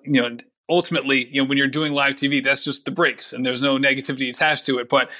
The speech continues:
one thing that they got one hundred percent right was, was talking about Jared Ward's ability to, uh, pace himself in a marathon. He has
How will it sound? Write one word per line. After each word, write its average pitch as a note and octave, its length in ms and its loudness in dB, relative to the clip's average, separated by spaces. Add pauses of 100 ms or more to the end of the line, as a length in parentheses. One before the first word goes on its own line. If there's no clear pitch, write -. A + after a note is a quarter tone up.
(560)
one G3 180 2
thing G3 140 0
that D#3 140 0
they D#3+ 140 4
got C3 340 -2
one F3+ 160 2
hundred E3+ 300 -2
percent D3 360 -2
right C#3 320 0
was, C#3 240 0 (320)
was D3+ 240 -2
talking G3+ 400 0
about F3+ 260 0
Jared F3 300 0
Ward's D3+ 320 2
ability D#3+ 720 2 (440)
to, D#3 420 2 (160)
uh, B2 180 -2
pace F#3 360 0
himself D#3 380 0
in D3 100 -2
a C#3 40 0
marathon. C#3+ 380 0
He F3 140 -2
has D3 360 0